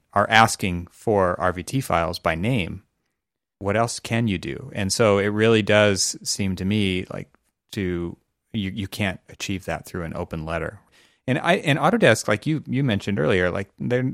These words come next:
they're not gonna try to extract maybe more from this platform. It is twenty plus years old. At, at some point, like, you just actually have to start over with new modern software ideas and standards in place rather than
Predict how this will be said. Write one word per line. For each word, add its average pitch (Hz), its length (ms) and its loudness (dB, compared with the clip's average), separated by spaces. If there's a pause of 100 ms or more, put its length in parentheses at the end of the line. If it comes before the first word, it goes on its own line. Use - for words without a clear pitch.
they're 120 160 0
not 147 220 2
gonna 101 140 2
try 113 200 0
to 98 80 4
extract 110 540 0
maybe 90 180 -2
more 92 240 0
from 92 180 -6
this 85 160 -8
platform. 90 680 -2 (1200)
It 104 100 2
is 135 200 4
twenty 104 400 2 (120)
plus - 340 0
years 87 240 -2
old. 92 420 2 (560)
At, 110 220 -4
at 107 140 -4
some 135 180 0
point, 127 320 0
like, 90 220 -6
you 107 80 -4
just 117 260 -4
actually 92 380 -4
have 85 160 -10
to - 80 -14
start 85 320 -2
over 92 480 0 (240)
with 98 380 -6 (180)
new 98 400 0
modern 87 680 -2 (360)
software 92 640 -2
ideas 85 500 -6
and 85 140 -10
standards 82 480 -8
in 85 80 -10
place 101 480 -2
rather 87 260 -2
than 85 440 -8